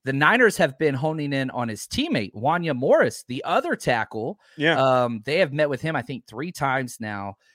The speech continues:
Speaker 1: And so, man, it's funny because we already got Trent Williams, who's an O U tackle. I'm a Longhorn, so this breaks my
Speaker 2: Ooh.
Speaker 1: heart. But, uh, <laughs> th-, they're both great prospects. And, and the funny thing you said was, hasn't put it together yet, and consistency.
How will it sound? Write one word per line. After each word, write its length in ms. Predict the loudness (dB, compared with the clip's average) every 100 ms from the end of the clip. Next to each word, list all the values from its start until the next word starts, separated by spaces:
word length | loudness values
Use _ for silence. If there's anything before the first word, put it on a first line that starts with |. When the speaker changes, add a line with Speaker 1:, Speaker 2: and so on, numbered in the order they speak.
| _
Speaker 1:
And 160 | -8 -4
so, 180 | -4 0
man, 200 | 0 0
it's 280 | -2 -4
funny 220 | 0 2 2
because 260 | 0 -4
we 120 | 2
already 140 | 2 4
got 160 | 0
Trent 220 | 0 -2 0
Williams, 460 | 0 0 -4 -10 -8
who's 180 | -6 -2
an 80 |
O 80 | 0
U 180 | -2 -4
tackle. 380 | -4 -4 -2 -2
I'm 160 | 2
a 20 | 4
Longhorn, 540 | 6 4 0 -6 -8 -12 _
so 160 | -8 -4
this 180 | -4 -4
breaks 280 | -2 2
my 120 | 4 4
Speaker 2:
Ooh. 60 |
Speaker 1:
heart. 220 | 4 2 -2 _ _
But, 240 | 2 4
uh, 280 | 4 2 2 2 2 2 6
<laughs> 80 | 4 4 -18 -2
th-, 140 | -2
they're 160 | 2 2
both 260 | 4 4 4
great 240 | 0 0
prospects. 600 | 0 -2 -2 -6 -8 -4
And, 320 | 0 0 -2
and 280 | -4 -4 -4
the 80 | -8
funny 220 | 0 0
thing 200 | 0 -6
you 100 | -6
said 400 | -6 0 2 2
was, 340 | 0 0 0 -6 _ _
hasn't 500 | 2 4 4 0 -6 _
put 180 | 0 2
it 180 | 0 -2
together 420 | -4 0 2 0
yet, 320 | -2 2 2 2 _ _ _
and 240 | -2 -2
consistency. 800 | -6 -10 -8 -8 -6 -8 -10 -20